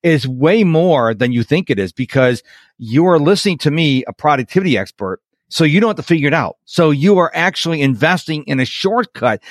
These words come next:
so you can get to your destination faster. If you look at it that way, instead of, "Well, forty-nine dollars, that's like,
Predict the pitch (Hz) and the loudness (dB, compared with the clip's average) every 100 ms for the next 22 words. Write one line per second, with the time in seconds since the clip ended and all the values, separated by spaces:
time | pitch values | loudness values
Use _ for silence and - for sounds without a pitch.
0 | - - 165 151 160 151 160 - 139 143 | -20 -2 0 0 0 0 0 0 0 0
1 | 127 - 127 117 113 107 156 190 190 113 | -2 0 0 0 -4 -4 -2 0 -2 -2
2 | 139 139 170 160 196 254 269 262 202 143 | -2 -2 -2 2 2 0 0 2 0 -2
3 | 123 170 233 185 151 120 104 107 - _ | -2 0 0 -2 -2 -2 -2 -4 -10 _
4 | _ _ - 135 180 170 151 147 123 - | _ _ -4 -2 0 0 0 -2 -6 -4
5 | 208 208 175 156 151 185 190 160 143 180 | -2 0 0 -2 -2 0 2 0 -2 -4
6 | 214 - 156 139 | -4 -2 2 2